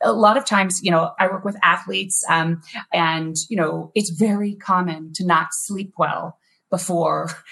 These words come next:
a major event, right? And for, so, so first of all, I try to normalize that and say, "Guess what? Your adrenaline is still gonna carry you through most likely. So you're going to be okay. The stress you have around,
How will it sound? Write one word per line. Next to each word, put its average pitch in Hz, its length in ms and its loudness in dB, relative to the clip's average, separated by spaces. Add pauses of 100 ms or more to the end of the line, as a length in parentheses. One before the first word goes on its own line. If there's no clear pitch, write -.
(160)
a 196 60 -2
major 165 360 0
event, 156 400 0
right? 180 400 -4
And 185 140 -2
for, 196 180 -8
so, 170 160 -4
so - 140 -4
first 247 180 0
of 180 60 2
all, 170 80 6
I 170 80 4
try 190 160 -4
to 185 100 0
normalize 156 440 2
that 160 160 2
and 160 100 -8
say, 160 220 -4
"Guess 170 260 -2
what? 156 180 0 (460)
Your 202 220 0
adrenaline 180 400 2
is 160 160 -6
still 285 220 2
gonna 208 260 -2 (160)
carry 190 280 2
you 180 60 -4
through 170 320 -4
most 156 300 2
likely. 160 540 -2
So 160 120 -6
you're 160 220 -6
going 208 320 -2
to 254 60 -8
be 220 120 -2
okay. 160 520 -2 (160)
The 180 80 -6
stress 233 520 2
you 180 120 -4
have 170 180 0
around, 160 600 -2